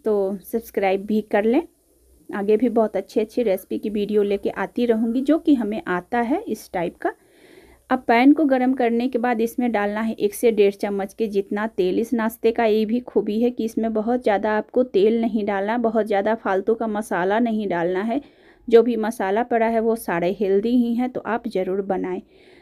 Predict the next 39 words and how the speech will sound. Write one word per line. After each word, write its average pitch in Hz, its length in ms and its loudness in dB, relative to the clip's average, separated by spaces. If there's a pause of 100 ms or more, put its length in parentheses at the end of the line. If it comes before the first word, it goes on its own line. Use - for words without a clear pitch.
(100)
अब 208 200 -4
जब 254 200 4
तेल 294 320 4
अच्छे 285 260 2
से 302 140 0
गर्म 247 300 4
हो 233 160 0
गया 226 200 2
है 240 140 -2
तो - 120 -2
इसमें 240 320 -2 (140)
डाल 202 260 2
देना 202 260 -2
हमें 214 360 -2
ब्रेड 196 260 0
के 220 160 -2
स्लाइस 175 520 -2
को। - 160 -4
तो - 140 -6 (120)
एक 247 220 0
बार 233 200 2
में 226 120 0
ये 226 160 2
पैन 214 400 -2
है 226 220 -2 (480)
तो 226 100 4
दो 208 220 4
से 233 180 0
तीन 214 280 -4
ही 233 180 0
ब्रेड 190 320 0
इसमें 196 360 -2
आएगा, 170 320 0
तो 185 280 -2
दो 202 240 4
दो 233 180 4
करके 208 340 -2
ही 208 180 -2
बनाऊंगी 190 540 -2